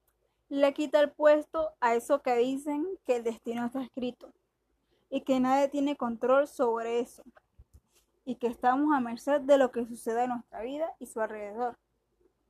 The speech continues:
Pues la ley de atracción es la capacidad que tenemos de cambiar nuestras vidas.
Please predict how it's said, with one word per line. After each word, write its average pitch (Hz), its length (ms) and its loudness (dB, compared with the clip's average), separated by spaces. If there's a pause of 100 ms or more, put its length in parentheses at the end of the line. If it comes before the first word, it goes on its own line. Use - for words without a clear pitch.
(600)
Pues 254 640 4
la 269 180 2
ley 262 200 2
de 302 60 4
atracción 277 720 0 (140)
es 285 140 -4
la 320 160 0
capacidad 240 600 -4
que 285 100 -4
tenemos 254 680 -6 (1120)
de 254 160 0
cambiar 247 460 -2
nuestras 247 360 -2
vidas. 247 500 -6